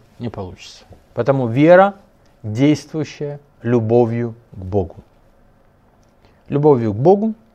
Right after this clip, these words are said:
и любовью к человеку. Если вы будете держаться любви, то страх, как инструмент дьявола в целом против вас,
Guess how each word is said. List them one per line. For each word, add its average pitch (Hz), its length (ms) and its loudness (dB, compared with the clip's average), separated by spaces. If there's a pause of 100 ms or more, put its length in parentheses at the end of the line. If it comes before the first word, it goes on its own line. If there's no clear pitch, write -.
(160)
и 127 100 -8
любовью 127 420 -4
к - 100 -20
человеку. 113 640 -16 (1500)
Если 175 320 0
вы 160 120 0
будете 143 400 -2
держаться 143 960 0
любви, 135 480 -4 (1000)
то 135 160 0
страх, 233 500 0
как 135 180 -10
инструмент 131 540 -6
дьявола 104 440 0
в - 60 -20
целом 98 500 -2
против 131 420 0
вас, 98 340 -10